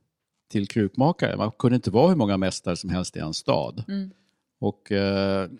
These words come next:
Speaker 1: och också ge, eh, och garantera en kvalitet för de som skulle köpa sakerna. Och, eh, s-, ett, eh, utbildningssystem för att bli, ja, krukmakare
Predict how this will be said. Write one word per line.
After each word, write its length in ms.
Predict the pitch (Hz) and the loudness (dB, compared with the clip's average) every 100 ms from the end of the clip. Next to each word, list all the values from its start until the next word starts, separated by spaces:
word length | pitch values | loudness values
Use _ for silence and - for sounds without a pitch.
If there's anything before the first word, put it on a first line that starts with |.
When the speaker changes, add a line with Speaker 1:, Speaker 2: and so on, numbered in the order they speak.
| _ _ - | _ _ -6
Speaker 1:
och 240 | 117 - 117 | -6 -4 -6
också 260 | - - | -4 0
ge, 240 | 127 107 101 | 2 4 2
eh, 340 | 98 107 107 | 0 0 -2
och 300 | 92 - 104 - - 120 | -2 -8 -12 -12 -16 -2
garantera 540 | 120 117 110 110 104 | 0 2 0 0 0
en 100 | 101 | -2
kvalitet 680 | - 101 90 113 127 180 175 | -2 -2 0 -2 0 0 -2
för 80 | 117 | -4
de 60 | 95 | -6
som 80 | |
skulle 200 | 90 - | -6 -8
köpa 560 | 85 90 82 - 104 175 | -6 -4 -4 -4 -4 -6
sakerna. 520 | - 107 101 113 131 170 _ _ _ _ _ | -2 -2 -2 -4 -4 -6 _ _ _ _ _
Och, 260 | - 139 - _ - _ _ _ _ - | 0 0 -2 _ -20 _ _ _ _ -6
eh, 520 | 123 123 123 123 117 107 | -4 -2 -2 -4 -6 -10
s-, 160 | - - - _ | -16 -20 -20 _
ett, 280 | 131 - - | -6 -6 -8
eh, 60 | 131 | -4
utbildningssystem 1300 | 151 123 - 104 95 87 - 101 - 175 123 90 113 - _ _ _ _ _ | 0 0 2 -2 -2 -6 -8 -8 -6 -2 -2 -4 -10 -16 _ _ _ _ _
för 80 | 104 | -4
att 120 | 95 | -2
bli, 380 | 113 165 180 165 - _ _ _ _ _ - | 0 0 -2 -4 -12 _ _ _ _ _ -8
ja, 320 | 156 120 - | -6 -6 -8
krukmakare 540 | - 98 - - - | -4 -4 -4 -16 -18